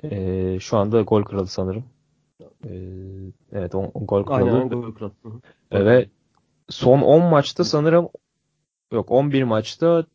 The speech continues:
Speaker 1: çektiği on isabetli şutun onu da gol olmuş.
Speaker 2: On isabetli şutun onu da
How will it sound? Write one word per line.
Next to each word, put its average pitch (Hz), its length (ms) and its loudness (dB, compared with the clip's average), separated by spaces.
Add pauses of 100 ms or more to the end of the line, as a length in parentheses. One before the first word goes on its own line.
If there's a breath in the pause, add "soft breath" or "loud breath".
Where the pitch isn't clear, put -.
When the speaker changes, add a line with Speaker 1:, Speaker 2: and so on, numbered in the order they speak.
(380)
Speaker 1:
çektiği 131 440 -4
on 143 200 0
isabetli 123 500 -2
şutun - 260 -10
onu 127 240 -2
da 143 80 4
gol 127 160 0
olmuş. 90 440 -6 (340)
Speaker 2:
On 165 260 6
isabetli 151 560 -2
şutun - 240 -12
onu 147 220 0
da 143 60 2